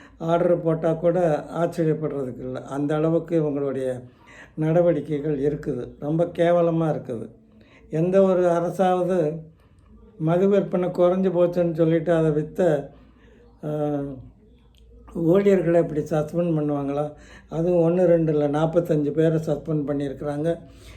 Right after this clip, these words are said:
எண்பத்தஞ்சு பேருக்கு நோட்டீஸ் கொடுத்துருக்குறாங்க. நீங்க வந்து எதிர்காலத்துல மது உற்பத்தியை கூட்டலைன்னு சொன்னா உங்களுக்கும் வேலை பறி போயிடும் அப்படிங்கிற அர்த்தத்துல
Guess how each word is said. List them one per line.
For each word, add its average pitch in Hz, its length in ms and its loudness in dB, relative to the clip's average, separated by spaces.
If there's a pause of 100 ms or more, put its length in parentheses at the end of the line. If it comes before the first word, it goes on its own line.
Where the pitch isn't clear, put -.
எண்பத்தஞ்சு 175 600 2
பேருக்கு 170 360 4
நோட்டீஸ் 170 580 -2
கொடுத்துருக்குறாங்க. 131 680 -10 (440)
நீங்க 165 300 2
வந்து 170 260 4
எதிர்காலத்துல 170 1040 2 (480)
மது 175 360 2
உற்பத்தியை 165 680 2
கூட்டலைன்னு 160 720 0
சொன்னா 156 340 -2
உங்களுக்கும் 160 600 -2 (880)
வேலை 170 320 0
பறி 165 240 2
போயிடும் 156 500 2
அப்படிங்கிற 143 520 -2
அர்த்தத்துல 147 840 -4